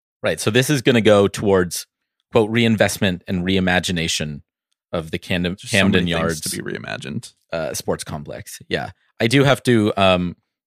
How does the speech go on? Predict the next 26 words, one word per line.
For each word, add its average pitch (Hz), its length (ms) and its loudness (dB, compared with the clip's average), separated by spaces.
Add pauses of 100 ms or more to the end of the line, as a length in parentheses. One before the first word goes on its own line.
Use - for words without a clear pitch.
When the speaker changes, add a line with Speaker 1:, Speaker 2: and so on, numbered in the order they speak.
(140)
Speaker 1:
there's 139 240 4
a 139 60 2
lot 143 300 4
in 117 140 0
this 104 380 -4 (640)
press - 280 -2
release 98 280 -2
that 98 120 -12
talks - 260 -6
about 80 300 -6 (1200)
the 101 140 -6
last 87 580 -2 (680)
decade 92 360 -2
or 82 120 -6
so, 73 400 -8 (920)
last 95 300 -4
thirty 110 220 0
years, 78 360 -10
really, 78 360 -14 (420)
of 78 560 -6 (280)
the - 60 -8
Baltimore 85 420 -6
Orioles 78 640 -8 (360)
franchise, 82 840 -8
the 101 60 -4
various 87 720 -2